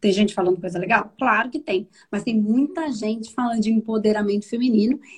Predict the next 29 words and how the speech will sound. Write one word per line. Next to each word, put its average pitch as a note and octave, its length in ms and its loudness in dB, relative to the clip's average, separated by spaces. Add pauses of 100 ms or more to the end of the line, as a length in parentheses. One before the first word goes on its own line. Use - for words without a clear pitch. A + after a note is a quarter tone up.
e A3+ 80 2
esse A3 180 4
empoderamento A3 880 0 (200)
só - 200 -2
tá A3+ 200 -2
deixando A3+ 640 0
a... A3 340 0 (280)
o A3 100 2
feminino A#3 560 4
mais C4+ 400 4
ferido G#3 560 0 (800)
e G#3+ 120 10
o G#3+ 80 12
masculino G#3+ 580 8
mais G3+ 320 4
ativado. G3+ 600 -6 (2500)
Todos? G#3+ 580 4
Claro G3+ 280 -4
que A#3 120 -4
não. G3 220 0
Tem F#3+ 160 -6
gente G3 240 -4
fazendo G3+ 280 -2
trabalhos G3 540 -2
muito G#3+ 460 6
legais. F#3 440 -4
Então, F3 200 -8
só G#3+ 160 -4
cuidado A3 640 4